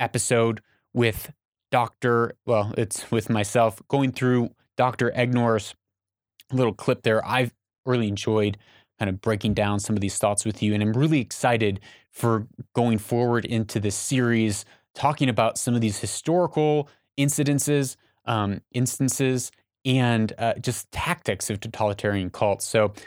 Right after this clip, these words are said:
really excited. Also, I'm really excited about my book, Anchored, The Discipline to Stop Drifting.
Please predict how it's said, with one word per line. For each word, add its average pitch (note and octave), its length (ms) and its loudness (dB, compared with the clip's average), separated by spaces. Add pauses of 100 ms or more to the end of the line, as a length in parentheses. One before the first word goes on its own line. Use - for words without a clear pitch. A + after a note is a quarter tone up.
(160)
really D#3+ 160 2
excited. C#3+ 400 2
Also, D#3 400 2
I'm C3 180 0
really C3+ 160 4
excited C3 440 2 (200)
about C#3 200 2
my C#3 100 2
book, C#3+ 340 2
Anchored, D#3+ 520 0 (220)
The B2+ 60 0
Discipline D3 840 0
to B2 120 0
Stop C3+ 500 0 (180)
Drifting. D#3+ 640 0